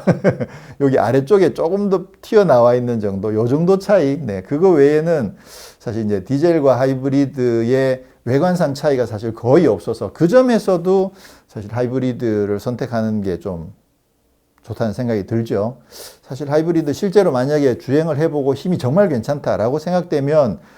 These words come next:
뭐 무리해서 이 이십 인치 휠 같은 걸 한번 장착해 보시는 것도 당연히 연비에는 좀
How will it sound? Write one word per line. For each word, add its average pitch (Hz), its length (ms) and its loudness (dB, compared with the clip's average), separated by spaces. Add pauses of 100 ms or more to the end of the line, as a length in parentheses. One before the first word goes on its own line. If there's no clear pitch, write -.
(240)
뭐 101 100 -4
무리해서 131 580 4
이 92 400 -4 (120)
이십 127 280 -4
인치 127 240 -6
휠 127 180 -4
같은 117 280 -2
걸 98 160 -6
한번 95 260 -8
장착해 123 400 -4
보시는 147 400 -4
것도 104 380 -6 (200)
당연히 139 420 0
연비에는 123 540 0
좀 87 300 -6